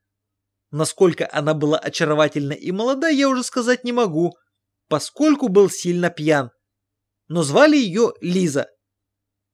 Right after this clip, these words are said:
Почему, я узнал уже днем. Проснулся, рядом никого нет. В квартире тоже.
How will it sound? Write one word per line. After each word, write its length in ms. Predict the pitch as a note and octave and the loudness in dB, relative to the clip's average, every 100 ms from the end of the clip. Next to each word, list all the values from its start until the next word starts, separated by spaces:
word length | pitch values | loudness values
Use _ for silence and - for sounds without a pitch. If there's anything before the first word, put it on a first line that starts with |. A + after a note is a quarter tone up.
| _ | _
Почему, 640 | - E3 E3+ A3 C#4+ - _ | -6 -4 -2 -2 -2 -4 _
я 200 | D#3 D#3+ | 0 2
узнал 300 | C#3+ D#3+ D#3 | 2 0 -2
уже 160 | C#3+ | -2
днем. 340 | E3 D#3 C#3+ A#2 _ _ _ _ _ _ _ _ | -4 -4 -4 -6 _ _ _ _ _ _ _ _
Проснулся, 760 | - F3 - D4+ F4 D#4 C#4+ - - | -4 -2 -2 0 0 2 2 0 -6
рядом 380 | - D#3+ C4 B3 | -4 0 2 0
никого 320 | G#3+ F#3 G3+ | -4 -2 0
нет. 320 | G#3+ D3+ C#3 - _ _ _ _ _ _ | 0 0 -4 -4 _ _ _ _ _ _
В 120 | - | -10
квартире 560 | E3 D#3+ - C#4+ D4 | -2 0 2 2 2
тоже. 500 | A#3+ - F3 D#3 C#3 | 0 0 2 4 2